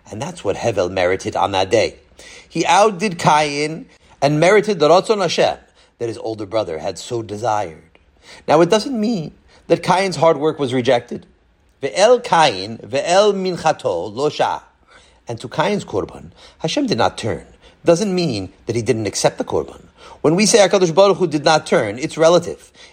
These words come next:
It means there was no special demonstration of turning or showing favor. It was accepted, like when a man ordinarily brings an offering. What happens in the Beis Hamikdash when a frum Jew offers a sacrifice?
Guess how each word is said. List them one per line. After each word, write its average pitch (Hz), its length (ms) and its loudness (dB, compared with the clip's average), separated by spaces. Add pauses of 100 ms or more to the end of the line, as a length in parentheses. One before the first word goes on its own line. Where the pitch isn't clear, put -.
It 127 100 -8
means 135 340 -6
there 123 120 -6
was 117 180 -10
no 139 240 -4
special 123 420 -6
demonstration 113 680 -6
of 101 140 -12
turning 107 460 0
or 104 160 -2
showing 117 340 2
favor. 123 500 -2 (320)
It 113 80 -6
was 127 160 0
accepted, 120 600 -2 (240)
like 113 220 0
when 117 180 0
a 113 100 -6
man 147 380 2
ordinarily 120 600 0
brings 113 320 0
an 117 80 -2
offering. - 400 0 (600)
What 269 140 4
happens 90 440 0
in 101 80 -6
the 98 80 -4
Beis 110 240 0
Hamikdash 101 640 -4 (260)
when 120 140 4
a 117 40 -2
frum 135 280 0
Jew 123 140 0
offers 120 340 2
a 117 60 -2
sacrifice? 90 800 -2